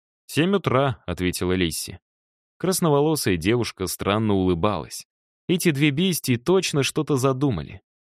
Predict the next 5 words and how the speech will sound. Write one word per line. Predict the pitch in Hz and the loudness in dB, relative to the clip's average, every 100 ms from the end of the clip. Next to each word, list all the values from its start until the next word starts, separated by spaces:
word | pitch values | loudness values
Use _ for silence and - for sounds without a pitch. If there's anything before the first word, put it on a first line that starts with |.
| _ | _
«Что-то | - - 113 120 | -6 0 2 2
с | - | 2
питомцами?» — | 120 156 175 135 78 69 - - | 2 2 2 -2 -8 -12 -14 -6
предположил | - - 87 85 82 85 | -6 -2 0 0 0 -4
я, | 87 131 | -2 -2